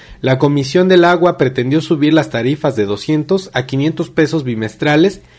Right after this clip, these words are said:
en zonas de escasos recursos, por lo que los vecinos de las comunidades más necesitadas del vital recurso tomaron las oficinas como forma de inconformidad.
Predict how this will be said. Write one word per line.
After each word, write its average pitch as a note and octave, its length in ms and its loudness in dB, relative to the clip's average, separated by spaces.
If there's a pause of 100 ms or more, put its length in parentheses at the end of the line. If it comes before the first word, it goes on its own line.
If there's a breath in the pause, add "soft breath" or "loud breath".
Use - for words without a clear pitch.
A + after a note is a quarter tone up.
(220 soft breath)
en C3+ 100 0
zonas F3 320 2
de D#3 60 2
escasos C#3+ 400 -2
recursos, C#3 640 -2 (320 soft breath)
por A2+ 140 0
lo A2+ 120 0
que A#2 100 -4
los G#2+ 160 -2
vecinos D#3 460 0
de C#3+ 80 2
las A#2+ 180 -2
comunidades B2 640 0
más D3+ 180 0
necesitadas D3 800 0
del C3 120 -2
vital D3 340 -2
recurso D#3+ 540 0
tomaron D3 420 2
las A#2+ 180 -4
oficinas D#3+ 640 -4
como A#2 260 -4
forma C3 340 -4
de A2 60 -2
inconformidad. G2 880 -6